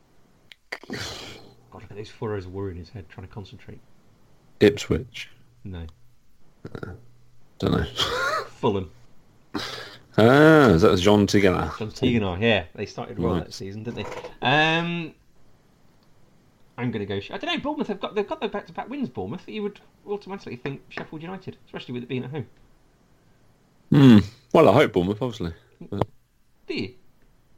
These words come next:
Speaker 2: Yeah, I hate Sheffield United.
Speaker 1: Well, yeah, 'cause you would do, yeah.
Speaker 2: <laughs>
Speaker 1: I know your local team as well, aren't they, Bournemouth?
Speaker 2: One of them, yeah.
Speaker 1: They're down
Speaker 2: The one I
Speaker 1: that way.
Speaker 2: like,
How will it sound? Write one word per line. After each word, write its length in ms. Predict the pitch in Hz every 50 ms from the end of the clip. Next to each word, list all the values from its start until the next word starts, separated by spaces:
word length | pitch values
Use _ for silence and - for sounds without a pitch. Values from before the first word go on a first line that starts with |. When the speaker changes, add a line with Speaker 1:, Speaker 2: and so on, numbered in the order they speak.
| _ _ - 143
Speaker 2:
Yeah, 180 | 156 175 147 110 - - _ _ _ - -
I 40 | -
hate 200 | - 165 175 143
Sheffield 280 | - - 107 82 78 73
United. 340 | 78 78 73 76 80 - - - -
Speaker 1:
Well, 180 | 120 120 120 98
yeah, 100 | 110 110
'cause 180 | 101 - 110 98
you 60 | 98 95
would 100 | 95 90
do, 80 | - 92
yeah. 140 | 95 90 80 - _ _ _ _ _ _ _ _ _ _ _ _ _ _ _ _ _ _ _ _ _ _ _ _ - -
Speaker 2:
<laughs> 60 | - 330 - - 302 - - - - - - - - - - - -
Speaker 1:
I 60 | 175
know 80 | 160 170
your 180 | 165 160 170 170
local 260 | 170 175 147 - 143
team 180 | - 240 208 151
as 60 | 117
well, 100 | 160 190
aren't 100 | 175 117
they, 60 | -
Bournemouth? 280 | 101 117 127 160 151 - - - - _ - _ _ _ _ _ - - _ _ _ _ _ _ _ _ - - - - - -
Speaker 2:
One 160 | - 127 120
of 80 | 98 90
them, 120 | 101 110 107
yeah. 200 | 127 131 123 110 - - -
Speaker 1:
They're 100 | - 143
down 200 | 120 143 147 131
Speaker 2:
The 80 | 104 113
one 120 | 123 120
I 40 | 107
Speaker 1:
that 60 | 95
way. 40 | 98 101
Speaker 2:
like, 100 | -